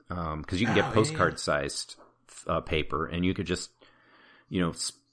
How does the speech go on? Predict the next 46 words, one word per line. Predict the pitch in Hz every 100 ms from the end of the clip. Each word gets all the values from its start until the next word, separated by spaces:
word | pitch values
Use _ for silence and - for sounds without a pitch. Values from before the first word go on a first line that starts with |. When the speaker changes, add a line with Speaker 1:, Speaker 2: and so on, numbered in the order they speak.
| _ _
Speaker 1:
stuff | - - 104 -
a |
bunch | 92 98 -
of |
paper, | - 90 -
and, | 92
and | 87 95
then | 95 92
that | 85 110 107
would | 98 78
work | 90 - _ -
well | 87 87 85
for | -
the | 78 71 - -
multi-direction | 85 85 82 78 80 82 - 73
one, | 67 117
'cause | 113
Speaker 2:
Right. | 139
Speaker 1:
it | -
could | - -
be, | - 71 69
you | 71 76
know, | 71 71 69 - -
could | - 73
have, | - 73 -
like, | 64 62
three | - 85 82
different | 80 73
angles | 69 67 69 65
or | 69
whatever. | 65 67 65 -
Speaker 2:
Right, | 135 160
Speaker 1:
Um, | - - -
Speaker 2:
right, | - 127 135
exactly. | 90 - 104 - - -
Speaker 1:
Yeah, | - 80
that'd, | 80 80 -
that'd | 78 82
be | 80
fun. | - - 78 71 -
Speaker 2:
Okay, | 240 233 220 170
so | - 208
what's | 196 226 233 233
our |
next | 196 196 -
section? | - - - - 107 92